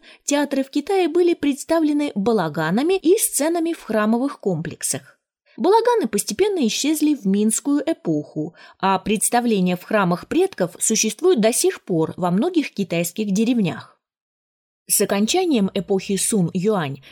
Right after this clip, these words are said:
спектакли стали ставить в чайных и трактирах. Изначально представления в таких местах состояли исключительно из пения, не было даже костюмов.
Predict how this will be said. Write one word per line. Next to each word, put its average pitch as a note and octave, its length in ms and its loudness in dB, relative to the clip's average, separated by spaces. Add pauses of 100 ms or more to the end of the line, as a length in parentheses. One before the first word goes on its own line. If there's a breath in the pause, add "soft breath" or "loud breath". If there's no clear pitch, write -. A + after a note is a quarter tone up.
спектакли E4 560 -2
стали D#4 320 2
ставить D#4 500 0
в - 60 -20
чайных F3+ 680 -2
и D4+ 60 -2
трактирах. - 800 -4 (360 loud breath)
Изначально A3+ 760 2
представления G#3 680 0
в - 80 -14
таких G#3 340 -6
местах A#3 440 -2
состояли D4 600 0
исключительно C#4 680 -2
из - 260 -2
пения, D#3 600 -4 (180 loud breath)
не B3 240 2
было C4 200 0
даже A3+ 220 2
костюмов. G#3 760 -6